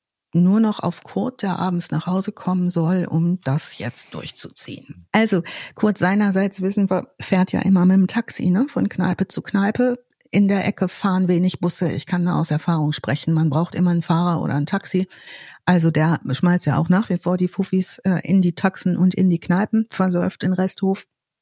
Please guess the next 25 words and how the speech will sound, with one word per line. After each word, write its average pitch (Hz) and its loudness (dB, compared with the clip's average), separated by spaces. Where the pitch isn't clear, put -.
Kommt 240 2
an 220 4
diesem 208 2
Abend 233 0
mit 220 0
einer 196 2
Plastiktüte, 208 -2
drin 202 2
sind 190 0
ein 180 0
Grillhähnchen 208 0
und 185 -2
ein 175 -4
paar 180 0
Bier 226 2
vom 196 -4
Imbiss, 233 0
nach 190 0
Hause. 226 0
Fritz, - -2
der 226 0
Schläger 233 0
und 214 0
sein 202 0
Vater, 226 -2